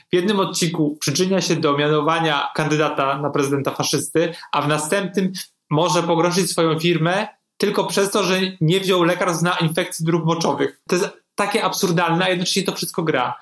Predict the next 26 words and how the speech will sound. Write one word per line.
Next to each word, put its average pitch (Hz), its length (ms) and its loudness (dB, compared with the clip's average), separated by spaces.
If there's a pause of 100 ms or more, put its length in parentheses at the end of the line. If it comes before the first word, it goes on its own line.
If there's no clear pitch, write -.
(140)
No 160 60 4
i 156 40 2
wiesz, 160 240 0
i 160 40 -2
wszystkie 208 340 0
bohater-, 170 380 0 (120)
wszyscy 196 280 -2
bohaterowie 170 440 0
i 165 40 0
bohaterki 160 640 0 (680)
tkwią 185 920 0 (460)
w - 40 -12
takim 170 400 2 (140)
piekle 190 340 2
własnych 170 340 0
machinacji. 147 720 0 (720)
Że 156 100 0
nawet 156 240 0
Kendall, 131 400 0
czyli 131 380 0
po - 60 -20
prostu - 260 -4
Jeremy 143 240 2
Strong, 139 240 -2
który 135 140 0
jest - 360 -2